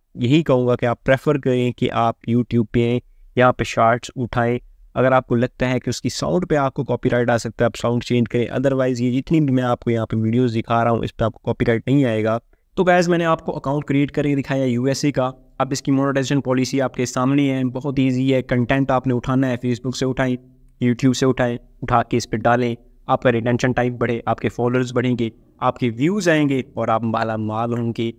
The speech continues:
हालांकि जो पाकिस्तान कंटेंट क्रिएटर्स पिछले पाँच छः साल से लगे हुए हैं उनको अर्निंग नहीं मिलेगी, लेकिन आपको मिलेगी क्योंकि आप यूएसए को टारगेट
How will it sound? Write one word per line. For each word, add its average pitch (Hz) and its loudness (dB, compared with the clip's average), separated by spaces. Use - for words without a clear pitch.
हालांकि 170 -2
जो 165 -4
पाकिस्तान 156 -4
कंटेंट 135 0
क्रिएटर्स 131 -2
पिछले - -8
पाँच 123 -4
छः 131 0
साल 127 0
से 131 -2
लगे 127 -2
हुए 135 0
हैं 139 0
उनको 127 -4
अर्निंग 123 0
नहीं 151 2
मिलेगी, 147 2
लेकिन 139 0
आपको 156 0
मिलेगी 160 0
क्योंकि 151 0
आप 143 2
यूएसए 135 0
को 139 -2
टारगेट 123 -4